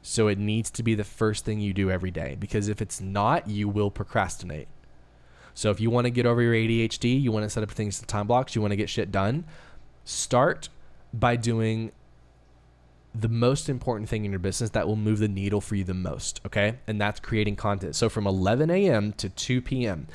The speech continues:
I, all I will do is create content. That's it, okay? Unless an emergency comes up, I get pushed, whatever. Like, it's all I'm doing. I don't take meetings.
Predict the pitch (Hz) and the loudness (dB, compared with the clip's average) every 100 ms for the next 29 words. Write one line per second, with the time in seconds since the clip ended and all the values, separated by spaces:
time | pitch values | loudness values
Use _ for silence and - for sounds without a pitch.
0 | - - - - - 107 - 123 131 135 | -18 -20 -20 -20 -4 -4 2 4 6 6
1 | 135 131 120 110 104 - 104 95 - 90 | 6 4 4 2 0 -2 -2 -2 -4 -4
2 | - 71 - - - - - - 95 92 | -4 -8 -10 -20 -20 -20 -20 -8 -4 -2
3 | 101 76 - - - - 98 104 - - | -2 -4 -12 -20 -16 -2 0 0 -4 -20
4 | - - - - 110 127 131 139 123 120 | -20 -20 -20 -4 0 2 2 2 2 2
5 | 123 127 127 113 113 104 107 110 - 113 | 0 -2 -2 0 0 0 -2 -2 -2 -4
6 | 107 - 104 104 101 - - - _ - | -4 0 2 4 2 -2 -20 -20 _ -12
7 | - 104 95 - 113 113 113 104 92 104 | 0 0 0 -4 0 2 2 2 2 2
8 | 113 - 104 107 117 127 170 190 | 2 -2 -4 0 2 4 2 0